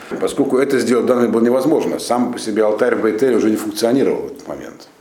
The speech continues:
Он давно уже не функционировал. Э, но его как бы, э, ответвления, они были по всем другим местам. Поэтому пророчество распространилось на них.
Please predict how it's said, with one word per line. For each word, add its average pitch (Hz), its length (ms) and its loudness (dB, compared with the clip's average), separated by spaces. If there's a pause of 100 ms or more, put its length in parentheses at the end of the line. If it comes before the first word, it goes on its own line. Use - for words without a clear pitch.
(220)
Он 78 80 -12
давно 104 240 2
уже 92 120 -2
не 64 80 -8
функционировал. - 640 -14 (1040)
Э, 92 280 0
но 101 140 0
его 113 320 4
как 117 240 2
бы, 110 460 2 (500)
э, 95 300 0
ответвления, 202 560 0
они 123 200 2
были 120 220 2
по 98 160 0
всем 107 220 -2
другим 98 280 0
местам. 80 280 -6 (100)
Поэтому 113 300 -2
пророчество - 400 -2
распространилось - 400 -2
на 127 120 0
них. - 360 -2